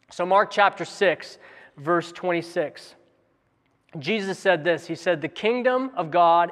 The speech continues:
is like a man scatters seed on the ground." Night and day, whether he sleeps or gets up, the seed sprouts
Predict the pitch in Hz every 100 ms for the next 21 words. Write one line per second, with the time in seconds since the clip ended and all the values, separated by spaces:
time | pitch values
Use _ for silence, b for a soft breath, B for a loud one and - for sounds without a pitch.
0 | - 170 143 156 175 170 165 - B B
1 | - 165 175 202 220 226 233 226 - -
2 | - 190 180 180 170 - 208 175 170 170
3 | 151 151 151 160 131 - _ B B B
4 | B 151 175 220 240 240 185 190 202 196
5 | 196 180 160 165 - 185 208 196 170 143
6 | 160 156 190 190 160 151 - 165 - -
7 | - 170 220 -